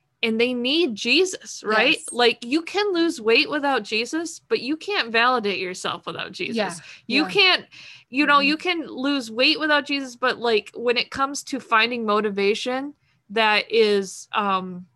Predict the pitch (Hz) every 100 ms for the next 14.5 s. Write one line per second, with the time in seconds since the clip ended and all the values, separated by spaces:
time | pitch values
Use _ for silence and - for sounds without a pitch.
0 | - 208 214 208 220 196 196 202 247 -
1 | 214 190 196 196 165 190 196 254 262 214
2 | 233 - 269 220 196 220 214 196 147 190
3 | 202 - - - 113 - - 202 180 170
4 | - - 226 208 254 226 220 - - -
5 | - 233 214 285 254 311 294 - 254 233
6 | 226 202 202 196 190 190 - 208 185 190
7 | 180 185 208 208 208 202 196 190 _ _
8 | - 175 143 110 - - 214 208 233 208
9 | 190 220 254 262 269 269 269 277 _ _
10 | _ _ _ - 254 247 208 143 101 -
11 | - _ _ - 220 202 190 190 147 143
12 | 135 - 64 - - - 202 - _ _
13 | - 269 277 269 208 233 214 202 208 202
14 | 190 185 180 180